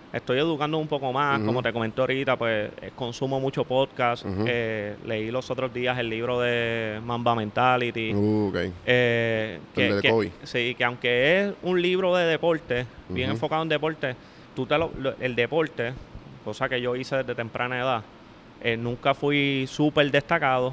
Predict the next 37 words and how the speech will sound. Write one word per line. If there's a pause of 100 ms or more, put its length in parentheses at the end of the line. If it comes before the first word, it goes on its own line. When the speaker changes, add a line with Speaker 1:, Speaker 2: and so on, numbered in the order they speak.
Speaker 1:
pero
sí,
pues, (160)
pude
sacar
los
estudios, (420)
eh,
a
nivel
universitario (400)
del
deporte (260)
y,
pues, (140)
yo
sabía
que
ese
era
el
enfoque
y
esa
era
la
meta
mía. (460)
Luego
de
eso,
pues,
había
que
salir
a
trabajar,